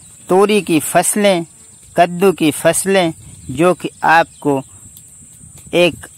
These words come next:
अलग ही आनंद का अनुभव करवाएंगी, जो कि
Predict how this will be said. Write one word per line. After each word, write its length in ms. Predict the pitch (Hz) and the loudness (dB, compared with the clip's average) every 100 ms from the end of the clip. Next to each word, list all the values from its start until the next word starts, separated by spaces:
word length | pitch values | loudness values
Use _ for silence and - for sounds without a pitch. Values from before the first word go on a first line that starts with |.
| - | 0
अलग 360 | 165 220 226 165 | 2 4 2 0
ही 160 | 170 - | -2 -2
आनंद 500 | 147 160 175 202 196 | 0 0 2 0 0
का 260 | - 160 147 - | -2 0 0 -2
अनुभव 360 | 151 175 170 175 | -2 0 0 0
करवाएंगी, 760 | 165 151 151 151 151 147 139 - - - - | 0 2 2 2 2 0 -4 -8 -20 -16 -4
जो 200 | 143 165 | -2 -2
कि 160 | - | -4